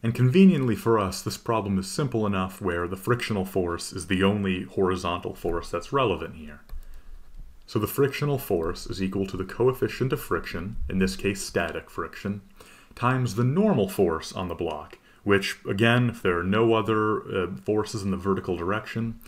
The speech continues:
that's just going to be equal to its weight, mg, divided by the mass. But look, the masses cancel out,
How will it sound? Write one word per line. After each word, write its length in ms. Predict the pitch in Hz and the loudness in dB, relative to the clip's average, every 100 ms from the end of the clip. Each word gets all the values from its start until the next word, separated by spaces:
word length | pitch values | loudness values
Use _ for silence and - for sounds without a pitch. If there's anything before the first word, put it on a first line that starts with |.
| - - | -20 -10
that's 180 | - 85 | -8 -6
just 200 | - 95 | -4 -4
going 200 | - 95 | 0 0
to 80 | 95 | 0
be 180 | 98 98 | -4 -6
equal 240 | 92 92 | -6 -8
to 220 | 95 87 | -8 -8
its 160 | 85 - | -8 -6
weight, 420 | 92 87 110 135 - - | -2 -2 -2 -6 -14 -12
mg, 680 | 92 90 82 85 82 87 156 - - - - - - | -8 -8 -8 -6 -6 -6 -8 -10 -18 -18 -20 -18 -12
divided 380 | - 90 87 92 | -6 0 2 2
by 120 | 87 | 0
the 100 | 85 | -2
mass. 560 | 85 78 73 - - - - - - - | -4 -8 -10 -12 -14 -14 -18 -18 -8 -2
But 80 | |
look, 320 | 151 120 117 - | 2 2 0 0
the 100 | 101 | 0
masses 400 | 92 87 92 - | 2 0 -4 -8
cancel 460 | - 92 95 - 85 | -8 -4 -2 0 0
out, 260 | 73 73 | -2 -8